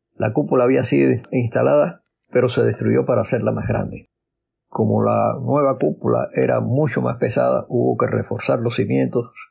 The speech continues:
y realizar otros grandes cambios estructurales. El costo de la construcción comenzaba a ser muy alto. Los materiales y la mano de obra habían subido,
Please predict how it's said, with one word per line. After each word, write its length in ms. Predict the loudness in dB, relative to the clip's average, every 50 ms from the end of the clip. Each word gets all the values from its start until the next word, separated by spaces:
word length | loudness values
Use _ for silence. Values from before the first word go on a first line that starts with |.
| _ _
y 160 | -2 -2 -2
realizar 640 | 0 0 0 0 0 -2 -2 0 -2 -2 -2 -4 _ _
otros 340 | -4 -4 -2 0 0 -2 0
grandes 340 | 0 0 0 0 -2 -2
cambios 360 | -2 -2 -2 0 0 0 0 0
estructurales. 880 | -2 -6 -8 -12 -12 -10 -8 -6 -6 -6 -6 -8 -10 -12 -18 -18 -20 _ _ _ _ _ _ _ _ _ _ _ _ _ _ _
El 160 | -6 -2 0
costo 260 | 0 0 2 4 4
de 60 | 4
la 100 | 4 4
construcción 720 | 2 0 0 0 -2 -4 -2 0 0 2 2 2 2 0 -4 _ _ _ _
comenzaba 560 | -4 -2 0 2 2 2 0 2 2 2 2 2
a 40 |
ser 380 | 2 2 2 2 0 -2 -4 _ _ _ _ _
muy 260 | -8 -4 -2 -2 0
alto. 300 | 0 -2 -4 -6 -12 -20 -20 _ _ _ _ _ _ _ _ _ _ _
Los 220 | -8 -6 -6 -4 -2
materiales 640 | -2 -2 0 0 2 2 2 2 2 2 0 0
y 60 | -2 -2
la 100 | -2 0
mano 260 | 0 0 0 2 2
de 100 | 2 4
obra 360 | 4 4 2 2 0 -2 -6 _ _ _ _ _
habían 300 | -4 -2 0 2 2 0
subido, 480 | 0 -2 -4 -4 -4 -4 -4 -6 -8